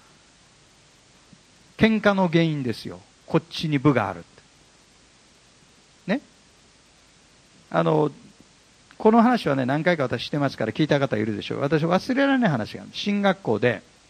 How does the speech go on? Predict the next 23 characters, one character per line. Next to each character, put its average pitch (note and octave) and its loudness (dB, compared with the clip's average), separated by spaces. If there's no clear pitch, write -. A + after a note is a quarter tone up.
あ E3 2
る A#2 -2
教 D3 4
授 B2+ 0
が C#3 0
教 C#3+ -2
え - 2
て B2 -2
く A2 -6
れ G2 -6
た。 A2 -10
こ A2+ -2
れ G#2 -8
実 C#3+ -2
話 A3 6
と C#3 -2
し - -8
て - -10
教 G#2 -4
え G2 -8
て - -16
く - -20
れ - -20